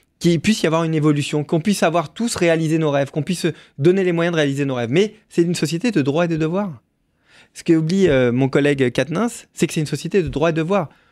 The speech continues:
Lui, il y a toujours que des droits, il n'y a jamais de devoirs. Non, il y a des droits et des devoirs. On va mettre plus d'argent pour la formation professionnelle, on va mettre beaucoup plus d'argent. On va, on va, on va faire en sorte, on va réformer Pôle emploi, on va réorganiser vraiment, euh, la formation professionnelle. Mais à côté, il y aura des devoirs.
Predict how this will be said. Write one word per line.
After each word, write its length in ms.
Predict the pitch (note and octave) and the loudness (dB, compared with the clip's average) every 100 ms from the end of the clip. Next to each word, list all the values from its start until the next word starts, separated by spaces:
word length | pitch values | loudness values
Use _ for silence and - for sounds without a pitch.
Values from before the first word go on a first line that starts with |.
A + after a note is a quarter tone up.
| _ | _
Lui, 180 | D#3 G3 | 0 2
il 80 | A3 | 2
y 60 | F#3 | 0
a 60 | |
toujours 260 | E3 E3+ E3+ | 0 -2 0
que 80 | D#3 | 0
des 100 | D3+ | 0
droits, 300 | D3 C#3 - _ - | 0 -4 -10 _ -2
il 40 | |
n'y 20 | D3+ | 0
a 20 | |
jamais 200 | D3 D#3 | 0 -2
de 40 | |
devoirs. 380 | B2+ A2+ A2 G2 _ _ - | -4 -4 -6 -10 _ _ 0
Non, 280 | B2 C#3+ D#3+ - | 0 0 -4 -2
il 40 | |
y 20 | |
a 40 | A2+ | 0
des 120 | B2 | 0
droits 340 | A#2+ G#2+ B2+ - | -2 -2 -4 -4
et 80 | A#2+ | 0
des 100 | A#2 | 0
devoirs. 320 | G#2 F#2 F#2+ - - - - | 0 -4 -8 -12 -14 -20 -2
On 100 | B2 | 2
va 100 | C#3+ | 2
mettre 200 | F#3 F#3+ | 0 -4
plus 180 | F3+ D#3 | -4 0
d'argent 480 | D#3 C#3 D3+ C#3 _ _ - | 0 0 -4 -4 _ _ -2
pour 100 | C3 | -2
la 80 | |
formation 360 | B2 C3+ B2+ - | 0 -2 -4 -2
professionnelle, 420 | B2+ A#2 - C3+ | -2 -2 -2 -2
on 20 | C#3 | -2
va 100 | A#2 | -2
mettre 180 | A2+ | 0
beaucoup 240 | A2+ D3+ C#3+ | 2 0 -2
plus 180 | C3 A2+ | -6 -6
d'argent. 320 | G2+ G2+ F#2 _ _ _ - - | -6 -8 -12 _ _ _ -20 -4
On 60 | |
va, 160 | C#3 C#3+ B2 | 0 2 0
on 60 | C#3 | 0
va, 160 | D3 G2+ | -2 -2
on 60 | C#3+ | -4
va 140 | C3+ | -2
faire 180 | C#3 D#3+ | 0 -2
en 60 | D3 | -2
sorte, 200 | - E3 | -4 -4
on 80 | B2+ | -2
va 140 | B2 | 0
réformer 380 | C3 D3 D3+ D3 | 0 -2 -2 -2
Pôle 160 | C#3 | 0
emploi, 220 | B2+ A2+ A2+ | 0 0 0
on 40 | |
va 100 | C3 | 0
réorganiser 600 | C3 F#3+ E3+ D#3 D3 C3+ | 2 0 0 -2 -2 -2
vraiment, 380 | B2+ B2 B2+ C3 - _ - | -2 -2 -2 -4 -10 _ -4
euh, 220 | A#2 G#2+ A2+ | 0 2 2
la 100 | B2 | 0
formation 400 | C3+ B2+ - B2 | 0 -2 -4 -4
professionnelle. 400 | A2+ G#2 G2 F#2+ _ - | -6 -6 -10 -12 _ -2
Mais 80 | C3+ | -2
à 40 | |
côté, 200 | C3+ C3 | -2 -4
il 80 | F3 | -4
y 20 | |
aura 100 | C#3 | -4
des 100 | B2 | -2
devoirs. 400 | B2+ D#3 F3+ A2 | -2 -2 -4 -8